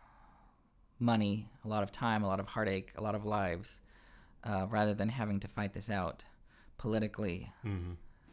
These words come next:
Speaker 1: the way it happened.
Speaker 2: That's unfortunate. I didn't even think about that. So there is some language in one of these paragraphs that I thought was super interesting.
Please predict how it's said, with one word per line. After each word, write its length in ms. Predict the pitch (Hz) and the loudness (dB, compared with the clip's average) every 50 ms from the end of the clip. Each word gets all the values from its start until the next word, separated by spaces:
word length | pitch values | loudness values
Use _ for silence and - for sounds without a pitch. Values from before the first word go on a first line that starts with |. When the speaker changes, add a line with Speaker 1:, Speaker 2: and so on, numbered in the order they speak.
| - - - | -18 -10 -6
Speaker 1:
the 80 | - 107 | -2 0
way 140 | 104 98 | 0 0
it 80 | 90 87 | 0 0
happened. 420 | 101 107 95 - - - - - - - - - - - - - - - - - - - - - - - - - | 0 -2 -2 -4 -6 -12 -20 -20 -20 -20 -20 -20 -20 -20 -20 -20 -20 -20 -20 -20 -20 -20 -20 -20 -20 -20 -20 -20
Speaker 2:
That's 360 | 80 78 - - - - - | -18 -18 -14 -12 -12 -10 -6
unfortunate. 840 | 87 87 87 90 - - - - - 76 - - - 95 82 80 - - - - - - - - - - - - - - | -6 -6 -6 -6 -8 -10 -12 -10 -10 -10 -10 -10 -12 -12 -12 -12 -14 -18 -20 -20 -20 -20 -20 -20 -20 -20 -20 -20 -14 -12
I 60 | 85 | -8
didn't 180 | 82 87 82 80 | -8 -6 -6 -6
even 120 | 80 82 | -6 -6
think 180 | 82 101 95 92 | -6 -6 -6 -6
about 240 | 85 80 78 - | -6 -8 -10 -10
that. 180 | - 80 76 76 65 - - - - - - - - - - - - - - - - - - - - - | -12 -12 -12 -14 -16 -18 -20 -20 -20 -20 -20 -20 -20 -20 -20 -20 -20 -20 -20 -20 -20 -20 -20 -20 -20 -16
So 500 | - - - 123 123 127 131 131 135 135 - - 120 | -12 -6 0 4 4 6 6 4 2 0 -4 -6 -4
there 200 | 123 139 151 165 | -2 -2 -2 -2
is 600 | 170 147 135 131 131 131 127 117 101 - - - - - - | -2 -2 -2 0 0 0 -2 -2 -4 -8 -10 -12 -16 -18 -16
some 640 | - - - 110 104 101 101 101 101 101 101 98 82 - - | -10 -4 0 0 2 2 2 2 0 0 -2 -2 -4 -8 -10
language 540 | 104 98 98 101 104 104 101 98 95 85 92 | -6 -2 0 0 2 2 0 -2 -2 -2 -2
in 120 | 92 90 | -2 -2
one 100 | 92 90 | -2 -2
of 80 | 90 85 | -4 -4
these 140 | 90 85 - | -6 -8 -8
paragraphs 720 | - - 98 98 92 90 82 87 85 85 85 85 - - | -8 -8 -6 -6 -6 -6 -6 -8 -6 -6 -6 -8 -8 -8
that 100 | - 95 | -8 -6
I 100 | 101 110 | -6 -6
thought 220 | 113 123 120 110 101 | -4 -4 -4 -4 -4
was 80 | 92 | -6
super 260 | - - 107 95 92 | -6 -6 -6 -6 -6
interesting. 640 | 78 - 92 85 - - - - - 82 78 78 78 | -8 -10 -10 -12 -12 -12 -14 -14 -14 -12 -12 -10 -10